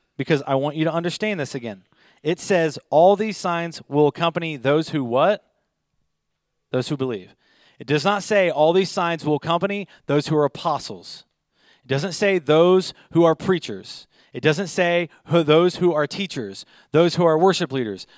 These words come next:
those who are, uh, big enough to knock people over. It doesn't say any of that, right? It says those who believe. And who told us that? Jesus.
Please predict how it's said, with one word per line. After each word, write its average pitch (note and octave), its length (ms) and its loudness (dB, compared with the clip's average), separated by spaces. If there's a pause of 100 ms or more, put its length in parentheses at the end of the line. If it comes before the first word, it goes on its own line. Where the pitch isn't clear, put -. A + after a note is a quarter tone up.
(180)
those E3+ 300 4
who F3 120 2
are, D3 380 4 (100)
uh, B2 280 -2 (340)
big F3 160 0
enough E3+ 240 0
to E3 80 -8
knock E3+ 240 -2
people F3 240 -2
over. B2+ 260 0
It F2+ 80 -20
doesn't F#3 200 2
say G3+ 180 2
any F#3+ 140 2
of - 20 2
that, A2+ 240 0 (920)
right? F3 300 0 (800)
It G3+ 320 2
says C#3+ 720 2 (300)
those D3 520 4 (320)
who C3 420 -2 (180)
believe. B2+ 280 -6 (240)
And B2+ 240 -10
who G3 240 -2
told F3+ 240 0
us C#3+ 140 -4
that? G#2 280 -8 (680)
Jesus. A2 800 -12